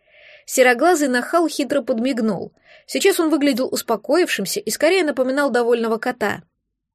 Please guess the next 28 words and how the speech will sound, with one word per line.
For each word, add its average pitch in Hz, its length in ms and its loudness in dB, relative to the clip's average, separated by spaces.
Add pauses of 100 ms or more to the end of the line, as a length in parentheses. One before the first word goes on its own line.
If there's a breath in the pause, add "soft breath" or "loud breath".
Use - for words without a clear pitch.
(200)
«Скажешь 285 580 0
тоже», 185 480 -2 (580 soft breath)
фыркнула 226 460 0
я, 240 360 2
и 233 100 -4
мы 214 280 -2
оба 339 220 0
рассмеялись. 202 960 -6 (480 loud breath)
После 339 300 4
объяснения 277 520 -2
Редманда 247 680 -2
я 226 120 0
стала 370 280 0
чувствовать 339 380 -2
себя 277 280 0
увереннее, 262 640 0
потому 226 280 -4
что 240 160 -2
наконец-то 240 540 -2
узнала 240 400 0
причину 240 760 -2 (220 loud breath)
странного 269 500 0
поведения 226 640 0
эльфов, 208 560 -4 (320 soft breath)
и 202 100 -2
я 277 140 4
буду 262 260 0
рада, 254 380 0